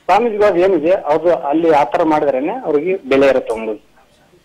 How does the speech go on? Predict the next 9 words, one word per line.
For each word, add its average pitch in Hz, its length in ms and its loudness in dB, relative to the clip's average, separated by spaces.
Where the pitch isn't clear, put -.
ಸ್ವಾಮೀಜಿಗಳು 196 460 2
ಎಲ್ಲಿದ್ರೇನೆ 170 500 2
ಅಲ್ಲೇ 156 360 4
ಇರ್ಬೇಕು 127 280 -2
ಮೇಡಮ್, 117 180 -6
ಅಲ್ಲೇ 143 220 0
ಚಂದ 120 260 -2
ಅವ್ರು 113 420 -4
ಇದ್ರೆ. 110 360 -4